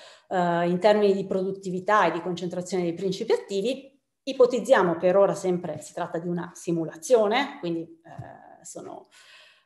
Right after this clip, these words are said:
eh, <laughs> risultati da poi, eh, ri-, come dire, ehm,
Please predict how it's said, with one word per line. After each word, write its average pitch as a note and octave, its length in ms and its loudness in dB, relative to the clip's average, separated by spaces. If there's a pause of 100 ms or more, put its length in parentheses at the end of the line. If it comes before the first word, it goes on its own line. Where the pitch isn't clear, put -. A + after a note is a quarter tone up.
eh, - 340 -14 (240)
<laughs> A3 80 -4
risultati A3 600 2
da F#3+ 300 2
poi, G3+ 400 4 (220)
eh, F#3 200 -2
ri-, G#3 580 0
come G#3+ 140 2
dire, G3 600 0
ehm, E3+ 680 -8